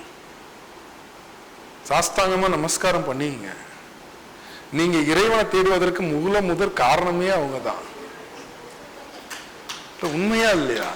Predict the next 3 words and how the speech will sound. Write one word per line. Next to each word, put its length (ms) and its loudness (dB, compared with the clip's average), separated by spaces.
இல்ல, 140 4
உங்களுக்கும் 420 4
அப்படிதான். 480 0